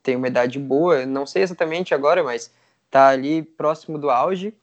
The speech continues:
e que a gente conseguiria pegar os melhores anos dele. E um cara que, assim, ele pra mim é o ideal porque ele encaixa muito no que o Solskjaer quer. Ele consegue dar uma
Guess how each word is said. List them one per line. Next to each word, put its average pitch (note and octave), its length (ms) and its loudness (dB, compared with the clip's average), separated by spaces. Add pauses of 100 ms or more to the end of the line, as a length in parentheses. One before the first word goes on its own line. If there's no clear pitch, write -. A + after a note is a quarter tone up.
(300)
e B2 480 -6
que - 80 -4
a C3 40 0
gente C#3 200 -8
conseguiria D#3 960 2
pegar D#3 240 2
os D#3+ 120 -2
melhores D#3 440 -2
anos D3+ 320 -4
dele. D#3 460 -2 (500)
E E3 120 0
um F#3 80 -4
cara F#3+ 260 4
que, G3 120 -2
assim, F#3+ 340 -4 (480)
ele D3 180 -2
pra F3 160 -6
mim F3+ 120 -4
é F#3 40 -2
o F#3 60 0
ideal F3+ 340 2
porque F#3+ 300 -8
ele F3+ 260 -2
encaixa E3+ 340 -2
muito F3 300 -8
no E3 80 -8
que E3+ 80 -8
o - 20 -6
Solskjaer E3 540 0
quer. C#3+ 260 2
Ele B2 120 -4
consegue E3 420 -2
dar E3+ 160 4
uma D3 180 -2